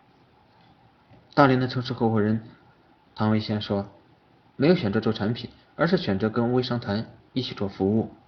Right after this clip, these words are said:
他知道做产品能够快速赚钱，但他想通过微商团城市合伙人这个项目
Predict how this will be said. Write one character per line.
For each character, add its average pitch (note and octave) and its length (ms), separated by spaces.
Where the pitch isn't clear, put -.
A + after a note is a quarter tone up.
他 D3+ 100
知 D3 160
道 C3+ 140
做 B2 220
产 A#2 200
品 A2 220
能 A2+ 180
够 G#2 140
快 G2+ 200
速 G2 120
赚 F2+ 200
钱， F#2 320
但 A#2 160
他 A#2+ 140
想 - 240
通 A2 160
过 - 120
微 A2+ 200
商 A#2 220
团 G2 280
城 - 180
市 A2 100
合 G#2 160
伙 G2 120
人 G2 100
这 A2 120
个 G#2 100
项 G2+ 220
目 F2+ 80